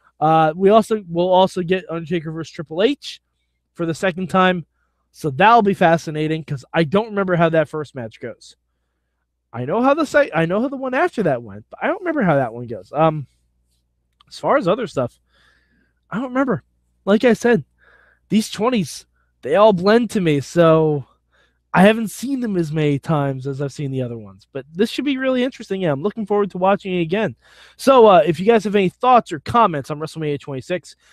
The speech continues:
feel free. Hit me up at Mad Mike four eight eight three on the Twitter machine. Leave some comments in the YouTube. Hit me up on Facebook, on Twitter at Mayhem Show with the hashtag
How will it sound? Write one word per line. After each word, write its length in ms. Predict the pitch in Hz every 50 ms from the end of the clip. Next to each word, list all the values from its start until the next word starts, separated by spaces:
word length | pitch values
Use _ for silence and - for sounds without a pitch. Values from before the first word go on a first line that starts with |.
| _ _ _
feel 260 | _ - 277 277 247
free. 380 | 190 - 233 220 175 127 107 - _ _ _ _
Hit 140 | - 190 175
me 140 | 180 185 190
up 160 | 196 196 -
at 200 | 185 170 160 -
Mad 280 | - 156 160 165 160 156
Mike 200 | 156 156 143 -
four 200 | - 165 156 151
eight 80 | 147
eight 100 | 147 135
three 160 | - - 143 139
on 80 | 135
the 60 | 127
Twitter 240 | - - 185 180 175
machine. 400 | 180 175 - - 196 190 185 170 - _ _ _ _ _ -
Leave 140 | 160 156
some 120 | - - 151
comments 400 | - 180 180 170 165 165 143 -
in 80 | 156
the 140 | 151 147 170
YouTube. 420 | 202 220 185 - 226 226 220 185 - _ _ _ _
Hit 180 | _ - 254 -
me 140 | 226 220 208
up 160 | 185 147 -
on 160 | 165 151 143
Facebook, 600 | - - 175 165 160 - - - 175 170 170 147 -
on 220 | - 127 123 120 113
Twitter 420 | - - - 208 214 202 208 208
at 200 | 156 147 151 131
Mayhem 340 | 151 175 180 180 180 185 185
Show 200 | - - 190 185
with 100 | 175 160
the 80 | 160 139
hashtag 600 | 139 165 160 156 - - - 165 156 151 143